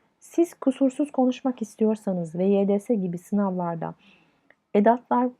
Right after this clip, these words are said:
kısmından puan kaybetmek istemiyorsanız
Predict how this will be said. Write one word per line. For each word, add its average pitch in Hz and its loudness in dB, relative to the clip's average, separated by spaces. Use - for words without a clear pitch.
kısmından 175 -4
puan 233 2
kaybetmek 185 0
istemiyorsanız 240 -4